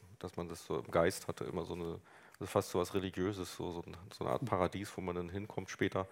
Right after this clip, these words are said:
Speaker 2: <laughs>
Speaker 1: Oder also man kann sogar schon einen Antrag stellen, rein zu dürfen. Ähm,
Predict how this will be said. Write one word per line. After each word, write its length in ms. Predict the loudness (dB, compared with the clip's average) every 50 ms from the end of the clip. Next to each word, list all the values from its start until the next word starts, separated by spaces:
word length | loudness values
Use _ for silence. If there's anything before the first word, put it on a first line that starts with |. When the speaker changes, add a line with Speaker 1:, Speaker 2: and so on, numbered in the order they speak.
| -8 -14 -8 4 4
Speaker 2:
<laughs> 540 | 4 4 4 2 6 8 8 8 8 6
Speaker 1:
Oder 120 | 8 8 6
also 120 | 6 8
man 140 | 6 6 8
kann 200 | 10 8 8 10
sogar 240 | 10 12 12 12 12
schon 240 | 10 8 6 6 6
einen 180 | 6 4 10
Antrag 420 | 10 10 10 12 12 12 10 10 10
stellen, 340 | 8 8 10 10 12 10
rein 200 | 10 10 8 8
zu 100 | 6 0
dürfen. 340 | 2 2 4 4 2 0 0 2
Ähm, 240 | 2 4 2 2